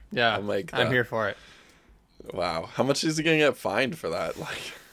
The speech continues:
Speaker 1: I don't think we're gonna have a first round pick for seven years, so.
Speaker 2: Right. Well, that's normal.
Speaker 1: Yeah, I mean,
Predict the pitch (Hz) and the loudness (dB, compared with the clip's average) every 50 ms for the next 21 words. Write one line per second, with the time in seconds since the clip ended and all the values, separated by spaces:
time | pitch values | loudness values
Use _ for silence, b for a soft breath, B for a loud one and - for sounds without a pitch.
0 | B B B B B B B - - 151 156 165 160 170 170 170 156 151 143 - | B B B B B B B -8 0 2 2 4 4 4 2 4 2 2 2 2
1 | - 135 127 - 123 117 - 127 113 - 120 117 - - - 131 - - 170 196 | 0 0 0 0 0 0 0 0 -2 -2 -6 -10 -8 -6 -6 -6 -6 -8 -12 -14
2 | 175 - - - 185 - - - - - - - 190 - b b b b b - | -14 -14 -14 -14 -14 -16 -18 -18 -16 -16 -14 -16 -16 -18 b b b b b -8
3 | - - 113 101 82 73 - - - - 110 110 110 110 117 127 120 - - - | -2 0 0 0 0 0 -8 -10 -6 0 4 4 6 6 6 4 4 0 -6 -8
4 | - - - - 104 95 80 80 80 90 98 - - - 143 131 113 110 117 117 | -8 -10 -10 -10 -8 -6 -8 -8 -8 -12 -12 -2 6 8 10 10 10 8 6 2
5 | 113 117 123 127 143 | 0 0 -2 -2 -4